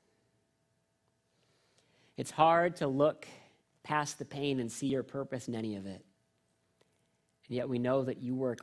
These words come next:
all things for the good of those who love you. Help us, Lord, to fix our eyes on you, Lord Jesus, the author and perfecter of our faith, and to see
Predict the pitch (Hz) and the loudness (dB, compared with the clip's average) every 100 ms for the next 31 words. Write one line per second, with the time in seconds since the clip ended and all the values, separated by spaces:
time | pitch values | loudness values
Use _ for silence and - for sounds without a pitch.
0 | - 127 127 131 131 131 120 117 - 107 | -12 -6 0 0 0 -2 -4 -4 -8 -10
1 | 101 117 123 123 127 _ _ _ _ _ | -4 -2 0 -2 -8 _ _ _ _ _
2 | _ _ _ _ _ _ _ 117 110 117 | _ _ _ _ _ _ _ -8 0 0
3 | 117 123 107 104 95 92 87 - _ _ | 0 -4 -6 -6 -8 -12 -16 -20 _ _
4 | _ _ _ _ _ _ _ _ _ _ | _ _ _ _ _ _ _ _ _ _
5 | _ _ _ _ _ _ _ _ _ _ | _ _ _ _ _ _ _ _ _ _
6 | _ - 131 120 120 123 110 107 104 - | _ -4 -4 -4 -10 -6 -6 -6 -10 -12
7 | - 123 - 123 110 92 90 - - - | -6 -6 -4 -4 -4 -6 -12 -16 -20 -20
8 | _ _ _ _ _ _ _ _ _ _ | _ _ _ _ _ _ _ _ _ _
9 | _ - 110 107 127 135 127 117 117 110 | _ -14 -8 -2 0 2 -2 -2 -6 -6
10 | 107 110 117 113 117 127 117 104 101 - | -8 -6 -2 -4 -4 -10 -10 -10 -12 -10
11 | 98 92 98 - - _ _ _ _ _ | -12 -12 -16 -18 -20 _ _ _ _ _
12 | _ _ _ _ _ _ _ _ _ _ | _ _ _ _ _ _ _ _ _ _
13 | _ _ _ _ _ - 113 107 - 127 | _ _ _ _ _ -14 -12 -10 -4 -2
14 | 120 120 117 | -2 -4 -10